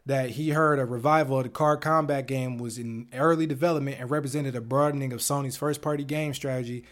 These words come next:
to synergize with its movie and television products. I'm gonna go ahead and read the quote from the man. "I think Twisted Metal is in the works, but it may still be a ways off, so I think we're early. That speaks to a larger strategy shift from Sony."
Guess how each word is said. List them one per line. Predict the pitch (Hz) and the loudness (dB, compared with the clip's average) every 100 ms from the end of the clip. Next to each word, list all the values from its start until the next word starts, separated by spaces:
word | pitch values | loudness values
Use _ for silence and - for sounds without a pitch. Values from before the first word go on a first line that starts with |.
| - | -16
to | 117 | -6
synergize | - 165 147 143 135 117 | 0 0 2 2 0 -2
with | 123 | -6
its | 117 | -8
movie | 117 151 156 147 | -4 -2 -2 -2
and | 143 143 | -6 -6
television | 151 143 135 127 123 | -4 -4 -4 -6 -2
products. | 156 147 101 - - _ _ - _ _ _ _ | 0 0 -2 -12 -18 _ _ -20 _ _ _ _
I'm | 135 147 | -2 2
gonna | |
go | 139 143 | 4 4
ahead | 139 143 | 4 4
and | 127 | 2
read | 139 135 | 0 -2
the | |
quote | - 151 147 | -2 -2 0
from | 147 147 | -2 0
the | |
man. | 151 156 160 156 _ _ _ _ _ _ _ _ _ 160 | 2 0 -2 -8 _ _ _ _ _ _ _ _ _ -2
"I | |
think | 170 180 170 | 2 2 2
Twisted | 180 - 165 | 2 2 2
Metal | 175 165 | 2 2
is | 151 | 0
in | 151 | -2
the | 139 | 0
works, | 160 160 123 | 0 0 0
but | 135 | 0
it | 151 143 | 0 0
may | 139 | -2
still | 123 - 156 160 156 | -2 -2 0 0 0
be | 151 | 2
a | 147 | 2
ways | 139 147 143 120 | 2 0 0 -4
off, | 147 113 - - _ | -4 -4 -6 -16 _
so | - 143 | 0 0
I | |
think | 143 156 135 | 2 -2 -2
we're | 127 - | -6 -4
early. | 143 135 98 120 _ _ _ _ _ _ - | -2 -2 -4 -12 _ _ _ _ _ _ -2
That | 151 | 0
speaks | 151 170 165 | 0 0 0
to | - 135 | 0 2
a | |
larger | 143 170 160 | 4 4 2
strategy | 156 170 170 156 139 | -2 0 2 0 -2
shift | - 143 135 - | -2 -2 -4 -6
from | - 143 | 0 0
Sony." | 131 151 147 110 | 0 0 0 -2